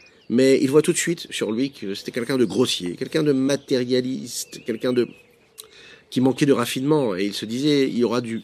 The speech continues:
souci, il aura du souci à pouvoir, pour saisir ce que la chassidoute lui apprend, la finesse de ce que la chassidoute nous apprend.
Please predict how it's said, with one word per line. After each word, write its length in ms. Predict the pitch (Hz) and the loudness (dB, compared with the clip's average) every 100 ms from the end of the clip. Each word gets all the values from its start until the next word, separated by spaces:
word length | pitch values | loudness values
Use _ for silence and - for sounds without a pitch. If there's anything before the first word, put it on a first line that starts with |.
| - | -12
souci, 460 | - - 117 - 175 | -14 -8 -4 -4 -2
il 60 | 101 | -2
aura 140 | 110 | -2
du 100 | 117 | -4
souci 360 | 117 135 - 135 | -6 -8 0 0
à 60 | |
pouvoir, 420 | - 131 143 135 - 107 | 0 -6 -4 -4 -8 -20
pour 120 | - - | -12 -6
saisir 520 | 123 113 151 190 - - - - | -2 -2 0 -2 -4 -12 -20 -12
ce 80 | - | -4
que 60 | - | -2
la 80 | |
chassidoute 480 | 107 110 - 135 147 | -2 -4 -4 -2 -2
lui 80 | 117 | -2
apprend, 400 | 98 - 170 156 | -6 -2 0 0
la 140 | - | -2
finesse 680 | - - 127 - - - - - _ _ _ _ _ - _ _ _ | -6 -4 -2 -2 -4 -6 -8 -12 _ _ _ _ _ -20 _ _ _
de 60 | 101 | -6
ce 80 | - | -2
que 60 | |
la 80 | 113 | -2
chassidoute 460 | - 107 117 113 - | -2 -4 -6 -8 -4
nous 140 | 110 | -2
apprend. 360 | 110 156 165 | -2 -4 -6